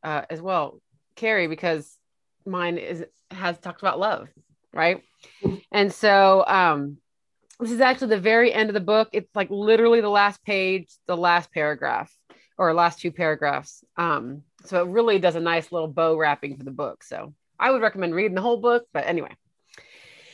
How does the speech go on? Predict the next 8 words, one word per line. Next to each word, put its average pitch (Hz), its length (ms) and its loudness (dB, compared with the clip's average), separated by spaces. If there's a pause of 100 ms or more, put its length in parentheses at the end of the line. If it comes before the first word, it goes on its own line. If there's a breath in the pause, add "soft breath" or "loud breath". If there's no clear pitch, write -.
(720 soft breath)
Um, 214 200 2
here's 202 180 -2
what 170 100 -4
Bob 151 180 2
has 156 120 -10
to 151 60 -20
say. - 260 -10 (1300)
Um, 147 360 -6